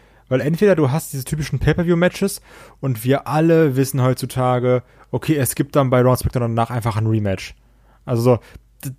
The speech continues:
es hätte mich jetzt auch nicht gewundert, wenn wir bei Raw noch mal Braun Strowman gegen Lashley gesehen hätten oder sowas. Und, ähm,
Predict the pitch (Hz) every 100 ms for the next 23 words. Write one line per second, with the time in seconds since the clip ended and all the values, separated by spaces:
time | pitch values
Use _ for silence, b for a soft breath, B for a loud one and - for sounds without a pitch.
0 | _ 151 123 156 160 160 156 - 151 151
1 | 143 139 139 131 147 143 135 139 123 _
2 | - 139 139 - 147 139 135 123 131 -
3 | 110 104 98 101 101 - 98 - _ _
4 | 123 110 107 107 101 - b b b b
5 | b 127 123 127 123